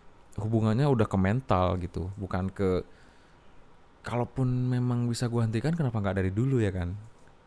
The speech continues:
Kenapa nggak pas dari zaman kuliah aja gua udah atur pola tidur? Tapi kan buktinya gua nggak bisa hentikan itu semudah itu gitu loh. Ada banyak faktor lah.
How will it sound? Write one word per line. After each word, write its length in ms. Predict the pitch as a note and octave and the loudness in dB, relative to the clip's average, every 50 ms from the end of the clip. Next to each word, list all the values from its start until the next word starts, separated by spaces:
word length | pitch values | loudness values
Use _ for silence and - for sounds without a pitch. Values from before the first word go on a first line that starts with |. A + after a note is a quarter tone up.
| - - - | -20 -12 -6
Kenapa 220 | - G2+ G2+ - G2+ | -4 -4 -2 -2 -2
nggak 180 | G2 G2 - - - - | 0 0 -2 -2 -4 -4
pas 120 | G#2 - | -2 0
dari 200 | - G#2+ G2+ G#2 | 2 2 4 4
zaman 320 | G2 G2 F#2+ G2+ G2 F#2+ F#2 | 4 4 2 2 2 0 0
kuliah 320 | - F#2+ F#2 F2+ F2+ F#2 | 0 2 2 4 4 2
aja 160 | A2+ B2+ B2+ | 2 2 2
gua 220 | A#2+ A#2 G#2+ G#2+ G2+ | 0 0 0 -2 0
udah 240 | - G2 F#2+ F#2 - - - - - - - - - - | 0 0 0 0 -2 -4 -10 -20 -20 -20 -20 -20 -12 -6
atur 320 | - - - - G2+ G2 - | -4 -2 0 0 0 0 0
pola 220 | - F#2 F#2+ F#2+ | 0 0 0 0
tidur? 400 | - G2+ G2 G2 F#2+ G2 G2 F#2+ | 0 -2 -4 -2 0 0 0 0
Tapi 220 | - - G#2 - - | -2 -4 -6 -4 -4
kan 240 | C#3 E3+ E3+ F3 - - - - | -2 -2 -2 -2 -4 -8 -10 -6
buktinya 420 | B2 A#2+ A#2 - - B2+ B2+ D#3 E3+ D#3 | -4 -4 -4 -4 -4 -2 -2 0 0 0
gua 220 | D3 E3 F3 D#3 | 0 0 0 0
nggak 80 | - - | 0 0
bisa 180 | B2+ - - B2 | -2 0 0 0
hentikan 460 | A#2+ B2 A#2 - A#2+ - A#2 A2+ G#2+ | 0 0 0 -2 -2 0 0 0 0
itu 160 | A#2 - A#2 | -2 -4 -6
semudah 380 | - - A2+ A2 G#2 G#2 G#2+ G2 | -6 -2 -2 0 0 0 0 0
itu 320 | F#2 - - - F2+ E2 E2+ | -2 -4 -4 -4 -2 -2 -2
gitu 140 | D#2+ - G2 | -4 -6 -8
loh. 140 | F#2+ G2+ - - - - - - - - - - - - | -12 -12 -14 -18 -20 -20 -20 -20 -20 -20 -20 -20 -10 -6
Ada 180 | - A2 B2 | -2 0 0
banyak 300 | C3 B2 A2+ A2+ A2+ A2+ | 2 2 2 2 0 0
faktor 400 | - G#2+ G2 - - - A2 G2+ | 0 -2 -6 -4 -4 -4 -4 -2
lah. 160 | F#2+ F2 E2+ | -2 -4 -6